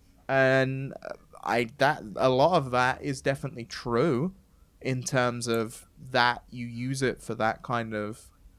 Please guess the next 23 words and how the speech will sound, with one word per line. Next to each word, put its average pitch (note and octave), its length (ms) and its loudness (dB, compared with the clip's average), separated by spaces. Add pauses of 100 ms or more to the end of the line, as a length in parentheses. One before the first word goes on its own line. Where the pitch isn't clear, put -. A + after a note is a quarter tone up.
(880)
social A#2 600 0
interaction. A2 760 -4
And G#2 120 -4
I B2 60 0
know B2+ 420 0
the A#2+ 380 -4
kind B2+ 400 -4
of, A2+ 240 0 (920)
the C3 220 -2
group C3 420 0
of B2+ 120 -4
people B2 220 -2
that A#2 140 -4
tend, B2 380 -4
that G#2+ 180 0
have A#2 160 0 (180)
congregated B2 760 2
around A2 360 0
what G#2 100 0
I'm C3 260 0
doing, G2+ 520 -2
like, A2 360 0
the, A#2+ 280 -2